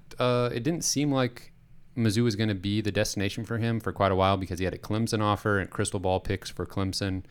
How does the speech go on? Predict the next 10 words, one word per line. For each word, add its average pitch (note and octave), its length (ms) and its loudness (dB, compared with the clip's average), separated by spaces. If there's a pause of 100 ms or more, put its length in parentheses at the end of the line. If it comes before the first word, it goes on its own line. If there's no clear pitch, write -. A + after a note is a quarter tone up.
(380)
and F2 340 0
that F2 220 4
looked F2+ 180 -4
like F#2+ 140 -2
a F2+ 60 -4
foregone F2+ 400 0
conclusion F2+ 440 -4
at E2+ 80 -6
one F#2 160 -2
point. F#2+ 340 -2